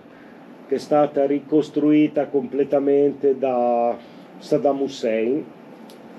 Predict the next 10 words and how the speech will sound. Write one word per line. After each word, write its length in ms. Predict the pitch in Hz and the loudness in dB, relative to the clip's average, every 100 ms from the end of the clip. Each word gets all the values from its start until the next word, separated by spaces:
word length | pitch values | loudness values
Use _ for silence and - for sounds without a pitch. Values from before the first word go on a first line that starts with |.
| - - - - - | -20 -20 -20 -20 -10
all'epoca, 760 | 117 117 113 107 127 123 156 156 | -4 -2 -2 -2 -4 -2 -2 -2
qui-, 260 | 117 120 - | -4 -6 -4
quindi 300 | 117 117 120 | -6 -4 -2
non 160 | 131 - | -2 -2
so 280 | - 147 - | 0 -2 0
quanto 500 | 139 135 143 135 123 - - | -4 -2 -2 -2 -2 -14 -20
sia 340 | - 156 147 | 0 2 4
rimasto 580 | 151 147 143 131 - 143 | 2 -2 -4 -6 -2 -2
di 140 | 180 | -2
vero, 680 | 180 143 117 107 147 202 - | -2 0 0 0 -2 -4 -10